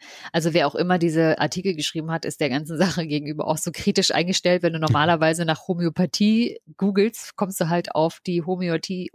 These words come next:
Homöopathie Pro Seiten. Da steht das leider nicht so schön aufbereitet, deswegen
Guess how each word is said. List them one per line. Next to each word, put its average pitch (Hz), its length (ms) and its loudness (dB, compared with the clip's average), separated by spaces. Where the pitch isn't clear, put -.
Homöopathie 185 580 -2
Pro - 280 -4
Seiten. 165 380 -2
Da 160 80 -10
steht 190 220 2
das 180 160 2
leider 165 200 2
nicht 220 140 0
so 196 80 -4
schön 170 200 -4
aufbereitet, 185 600 0
deswegen 202 420 0